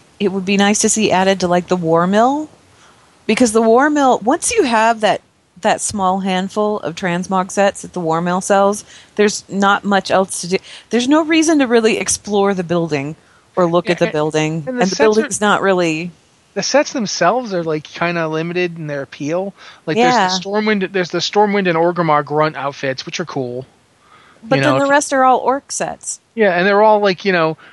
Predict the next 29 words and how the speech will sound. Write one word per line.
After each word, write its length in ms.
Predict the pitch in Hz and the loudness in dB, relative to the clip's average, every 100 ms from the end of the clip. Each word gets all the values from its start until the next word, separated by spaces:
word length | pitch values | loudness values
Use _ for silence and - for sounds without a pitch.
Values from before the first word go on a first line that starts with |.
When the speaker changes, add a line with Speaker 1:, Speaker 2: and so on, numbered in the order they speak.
| _ | _
Speaker 2:
the 100 | 160 165 | -4 0
various 400 | 170 180 175 170 | 2 2 0 -4
orc 220 | 175 175 | -10 -10
clans. 580 | - 170 156 135 127 - - - - _ _ _ - | -4 -2 -2 -4 -10 -16 -20 -20 -20 _ _ _ -2
Honestly, 600 | 196 254 254 185 170 180 | 0 2 0 -2 -4 -6
one 160 | 185 208 | -8 -6
of 60 | |
the 40 | 202 | -6
things 180 | 202 185 | -6 -6
that 80 | |
I'm 100 | 156 | -6
really 200 | 160 180 | -4 -4
sad 220 | 165 160 170 | 0 0 2
about 160 | 160 | 2
is 80 | 143 | 0
that 100 | 151 | -6
six 200 | - 165 | -10 -10
point 220 | - 170 | -6 -6
one 200 | 160 160 | -2 -2
isn't 280 | 151 143 151 | -2 -6 -10
putting 280 | - 160 151 | -6 -6 -4
in, 120 | 151 151 | -4 -4
like, 160 | 147 | -6
a 80 | 147 | -4
Shadow 380 | - 151 151 147 | -2 0 0 -2
Moon 500 | 147 151 143 139 131 | -4 -4 -6 -8 -6
Draenei 600 | 135 143 143 139 135 127 | 0 0 2 0 -4 -6
set. 500 | - - 135 113 - - _ _ _ _ - | -10 -10 -10 -10 -12 -20 _ _ _ _ -10
Speaker 1:
Right. 480 | 220 339 381 220 | -4 -4 -4 -6